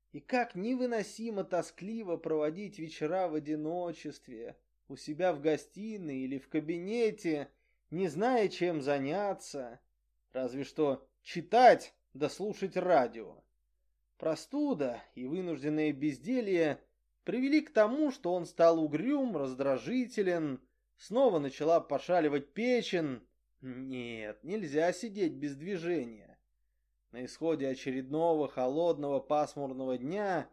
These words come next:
он решил, что завтра, независимо от погоды, непременно выйдет из дому. Небо хмурилось уже часов с двух, обещая в скором времени снегопад, но что бы там ни было,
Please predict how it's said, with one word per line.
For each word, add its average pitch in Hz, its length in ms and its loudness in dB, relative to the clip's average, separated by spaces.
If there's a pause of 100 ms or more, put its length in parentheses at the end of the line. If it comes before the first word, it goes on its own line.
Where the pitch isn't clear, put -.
(360)
он 269 280 4
решил, 226 540 -2
что - 220 -4
завтра, 147 640 4
независимо 180 960 0
от - 140 -8
погоды, 180 760 2 (200)
непременно 175 840 0
выйдет 143 440 0
из 123 240 -2
дому. 107 400 -12 (500)
Небо 156 340 0
хмурилось 143 640 -4
уже 131 260 -2
часов 160 420 -4
с 151 80 -8
двух, 190 520 -4 (320)
обещая 127 560 -4
в - 40 -10
скором 131 340 -4
времени 131 420 -4
снегопад, 139 840 -2 (500)
но 190 120 -2
что - 360 0
бы 254 160 2
там 233 380 8
ни 311 160 2
было, 226 500 8